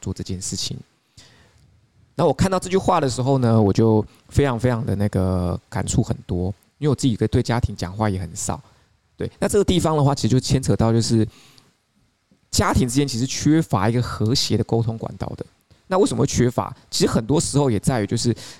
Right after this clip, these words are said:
大家对于责-，责任的分担跟承-，跟承接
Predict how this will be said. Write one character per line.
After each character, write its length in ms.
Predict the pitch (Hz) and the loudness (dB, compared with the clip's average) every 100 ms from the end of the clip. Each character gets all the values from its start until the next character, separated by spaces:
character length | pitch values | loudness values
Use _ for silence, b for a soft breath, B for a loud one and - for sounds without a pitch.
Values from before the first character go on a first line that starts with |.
| - | -4
大 160 | 151 135 | -2 0
家 180 | 135 | 0
对 220 | 135 151 113 | 0 0 0
于 60 | |
责-， 380 | - - 107 117 - - | -2 0 2 2 0 -6
责 320 | - 123 110 | -4 0 2
任 180 | 135 143 | 2 0
的 120 | 110 | -2
分 420 | 104 - 127 127 131 | -8 -4 -4 -4 -4
担 320 | 123 120 120 | -2 -2 -2
跟 240 | 123 123 | -2 -2
承-， 340 | - - 95 - B B B | -2 -4 -4 -8 B B B
跟 220 | - 143 143 | -2 -2 0
承 280 | - - | 0 0
接 400 | 110 - 113 120 | -2 2 2 2